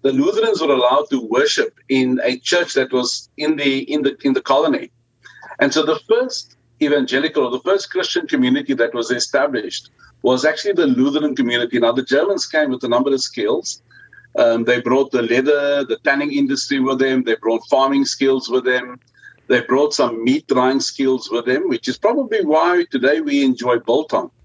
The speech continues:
But they were the first, they were the first Christian community that worshiped, but they were not recognized by the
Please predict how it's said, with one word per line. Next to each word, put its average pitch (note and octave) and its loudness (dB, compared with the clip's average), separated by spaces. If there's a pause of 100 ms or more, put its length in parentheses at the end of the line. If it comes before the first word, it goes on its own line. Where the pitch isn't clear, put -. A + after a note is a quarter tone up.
(480)
But C3 2
they E3 4
were C4 0
the G#3+ 0
first, G#3 0 (120)
they C#3+ 0
were G#3+ 2
the G3 -2
first F3+ -2
Christian - -2
community B2 -2
that A2 -2
worshiped, A2 -2 (360)
but C#3 2
they D#3 4
were D#3+ 4
not A3 0
recognized C3+ 0
by A#2 2
the A2+ -4